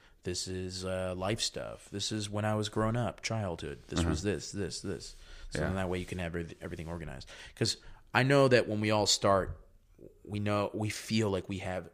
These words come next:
Speaker 1: so much to say, and we do.
Speaker 2: Uh-huh.
Speaker 1: But it's just how you're gonna say it and what you're gonna say.
Speaker 2: Yeah.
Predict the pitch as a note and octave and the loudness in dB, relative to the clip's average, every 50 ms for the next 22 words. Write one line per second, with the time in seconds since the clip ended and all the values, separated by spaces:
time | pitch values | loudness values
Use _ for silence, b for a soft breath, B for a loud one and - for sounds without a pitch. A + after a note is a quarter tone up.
0 | _ - - - - - D3+ D3+ C3+ B2+ B2+ - - - - G#2+ - - A2+ - | _ -6 2 4 6 6 6 6 6 6 4 4 2 2 4 4 4 4 2 0
1 | - - - - F#2+ A#2+ C3 C3 - E3 E3+ - G2 - - - F2+ F2 F2+ F#2 | -2 -4 -4 0 4 6 6 6 6 6 6 6 4 2 0 2 2 4 4 2
2 | D#2 - - _ _ - F#2+ F#2 F#2+ F2 - - - F#2+ F#2 - - _ - - | 0 -4 -10 _ _ -2 0 0 0 0 -2 -2 -2 -2 -4 -6 -10 _ -10 -6
3 | - - G#2 G#2 A2 G#2 F2 F2+ F2 E2+ D2+ C#2 - - - - C2+ - - - | 6 10 10 10 10 10 6 4 0 -2 -2 -2 -4 -4 -4 -6 -10 -12 -16 -18
4 | - - - - - - F2+ E2+ E2+ F2 F2+ - - F2+ - D#2+ - E2+ F2 - | -20 -20 -20 -18 -14 -12 -10 -8 -6 8 10 10 10 10 8 6 4 2 0 -2
5 | - - - - - - - - F#2 F#2 E2 D#2 | -4 -8 -10 -10 -12 -12 -2 2 4 4 4 4